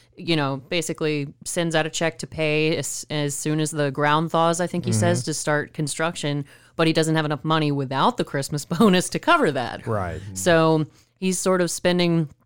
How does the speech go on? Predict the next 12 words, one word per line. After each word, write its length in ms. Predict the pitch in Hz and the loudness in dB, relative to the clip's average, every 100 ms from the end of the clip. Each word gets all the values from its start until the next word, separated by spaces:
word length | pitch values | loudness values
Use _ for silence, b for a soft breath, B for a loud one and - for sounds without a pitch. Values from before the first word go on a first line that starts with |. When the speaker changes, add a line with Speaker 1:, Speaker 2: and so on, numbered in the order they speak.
| _ _ _ | _ _ _
Speaker 1:
he's 300 | 180 202 165 - | 2 2 2 -4
putting 260 | - 202 196 | 2 4 4
on 80 | 180 | 2
this 120 | - | 0
front 220 | 180 175 | -2 -2
for 120 | 175 | -4
his 160 | 160 - | -4 -4
family 520 | 160 165 160 156 151 | -2 0 0 0 0
and, 200 | 147 143 B B B | 0 -2 B B B
"Oh, 100 | 240 | 2
we're 120 | 285 269 | 2 2
gonna, 400 | 254 220 196 | 0 0 -2